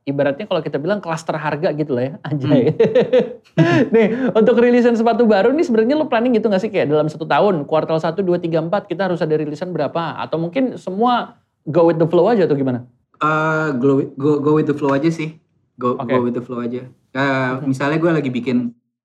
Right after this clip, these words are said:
Speaker 2: bikin satu, apa, satu siluet baru, terus, eh, kan kelihatan tuh H P P-nya berapa, berarti gue bisa mengkategorikan
Speaker 1: Mhm.
Speaker 2: ini masuknya di digit berapa, berapa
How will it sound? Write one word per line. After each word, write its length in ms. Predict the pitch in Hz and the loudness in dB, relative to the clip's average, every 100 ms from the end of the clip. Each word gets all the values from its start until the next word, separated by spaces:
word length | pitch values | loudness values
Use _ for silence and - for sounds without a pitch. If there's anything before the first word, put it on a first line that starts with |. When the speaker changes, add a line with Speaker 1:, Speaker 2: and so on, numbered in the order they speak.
| _ | _
Speaker 2:
bikin 240 | 120 120 120 | -8 -2 -2
satu, 640 | 117 123 117 117 113 113 113 | -2 -6 -6 -6 -6 -6 -8
apa, 260 | 147 151 | -10 -10
satu 320 | - 123 131 | -10 -10 -10
siluet 320 | - 123 120 120 | -10 -8 -6 -6
baru, 400 | 110 127 143 - | -4 -2 -2 -4
terus, 480 | - 143 - - _ _ | -10 -10 -10 -20 _ _
eh, 480 | 120 113 113 113 110 147 | -12 -8 -8 -8 -10 -6
kan 160 | 151 | -6
kelihatan 400 | 139 139 131 139 | -4 -4 -2 -2
tuh 80 | 139 | -2
H 160 | 135 127 | -4 -6
P 80 | |
P-nya 240 | 120 131 135 | -4 -4 -2
berapa, 320 | 110 110 120 | -4 -4 -4
berarti 240 | 110 135 | -4 -4
gue 80 | 139 | -2
bisa 240 | 135 120 123 | -2 -2 -2
mengkategorikan 640 | 120 117 113 113 110 - | -2 -2 -6 -6 -4 -4
Speaker 1:
Mhm. 120 | 113 135 | -2 -2
Speaker 2:
ini 80 | 160 - _ _ _ _ | -2 -6 _ _ _ _
masuknya 560 | 123 120 131 120 151 160 | -10 -8 -10 -8 -4 -2
di 160 | 131 | -2
digit 320 | 139 113 113 | -2 -2 -2
berapa, 240 | 110 104 107 | -4 -6 -8
berapa 240 | 107 104 | -8 -8